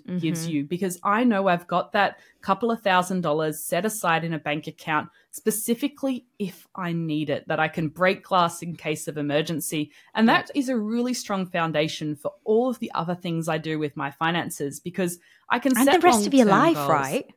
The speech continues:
Speaker 1: Yeah.
Speaker 2: Yeah.
Speaker 1: Yeah. It, it, it gives me freedom and a bit more clarity and control with my career, with my relationships,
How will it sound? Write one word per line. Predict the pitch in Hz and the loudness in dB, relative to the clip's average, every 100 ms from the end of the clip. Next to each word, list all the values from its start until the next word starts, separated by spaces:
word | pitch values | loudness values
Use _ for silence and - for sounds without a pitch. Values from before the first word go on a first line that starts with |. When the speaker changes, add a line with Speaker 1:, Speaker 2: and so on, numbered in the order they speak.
| _ _ | _ _
Speaker 1:
Yeah. | 247 302 294 202 143 - _ 190 | -10 -8 -6 -4 -6 -10 _ -2
Speaker 2:
Yeah. | 240 285 | 0 4
Speaker 1:
Yeah. | 254 190 98 - | 4 4 0 -6
It, | - 208 - | -8 -6 -4
it, | 208 - _ | -4 -6 _
it | 214 | -4
gives | 190 202 | 0 0
me | 202 185 | 0 -4
freedom | - 190 180 170 160 - _ | -2 0 0 -2 -4 -8 _
and | 185 165 160 | -4 -2 -2
a | - - | -6 -6
bit | 240 | 0
more | 208 180 | 0 -2
clarity | - 180 185 190 190 | -4 0 2 2 0
and | 170 | -2
control | 180 175 175 165 | -4 -6 -4 -4
with | 160 | -4
my | 147 | -10
career, | 151 - 180 220 214 208 | -10 -10 -2 2 4 4
with | 170 | -2
my | 170 | -4
relationships, | 151 147 151 175 190 - 202 - 180 175 | -6 -4 -4 -2 -2 -6 -8 -4 -6 -6